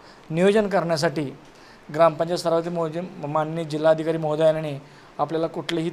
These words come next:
तरतूद केलेली नाही आहे. आपण दिलेल्या कर स्वरूपाचा आपण या गावाचा निधी देऊन विकास करत असतो, दुष्काळाचे, अ, निधी भागवत असतो, दुष्काळ मुक्त करण्यासाठी प्रयत्न करत असतो.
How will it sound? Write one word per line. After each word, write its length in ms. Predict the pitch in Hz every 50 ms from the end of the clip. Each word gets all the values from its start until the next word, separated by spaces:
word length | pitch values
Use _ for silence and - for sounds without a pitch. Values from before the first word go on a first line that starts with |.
| -
तरतूद 260 | 175 156 143 160 170 151 -
केलेली 260 | 180 165 165 170 165
नाही 220 | 165 160 160 156
आहे. 80 | 160 185 - - - - - - - - -
आपण 320 | 139 139 139 - 180 170
दिलेल्या 300 | 160 170 165 170 170 170
कर 220 | 165 170 - 175 170
स्वरूपाचा 500 | 165 - 170 165 160 160 165 165 170 175
आपण 180 | 160 160 165
या 100 | 156 160
गावाचा 380 | 156 160 160 151 156 156 - 170
निधी 240 | 160 156 156 156 156
देऊन 220 | 151 165 170 165
विकास 320 | 160 156 151 - - - -
करत 220 | 170 156 156 170
असतो, 340 | 160 147 - - 180 180 - - - - - - - -
दुष्काळाचे, 880 | 156 165 151 - - 170 160 160 156 160 - 170 165 160 160 156 160 165 165 - - - - -
अ, 40 | 151 143 139 135 131 127 131 131 135 143 135 139 139
निधी 200 | 147 156 160 180
भागवत 380 | 175 175 160 147 151 165 160 175
असतो, 240 | 151 147 - 180 175
दुष्काळ 420 | 156 151 139 - - 165 165 175 175 - - - -
मुक्त 240 | 175 185 185 - 208
करण्यासाठी 380 | 170 175 165 170 151 170 165 160
प्रयत्न 340 | 160 170 180 185 180 180
करत 200 | 170 180 165 165
असतो. 260 | 180 139 - 175 185